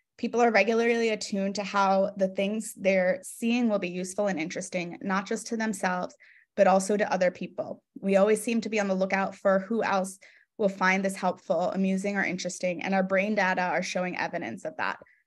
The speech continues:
So literally our brains are on the lookout for what we can share with other people. So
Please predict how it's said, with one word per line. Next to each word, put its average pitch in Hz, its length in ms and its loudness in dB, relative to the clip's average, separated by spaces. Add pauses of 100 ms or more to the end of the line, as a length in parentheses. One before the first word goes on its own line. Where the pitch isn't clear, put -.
(360)
So 220 460 4 (480)
literally 240 500 4
our 196 300 2 (100)
brains 196 480 2
are 196 80 4
on 185 120 0
the 185 80 2
lookout 185 440 0
for 180 140 0
what 175 160 0
we 190 100 -6
can 185 160 -6
share 175 240 2
with 165 140 -2
other 156 240 0
people. 160 480 -4 (260)
So 196 540 6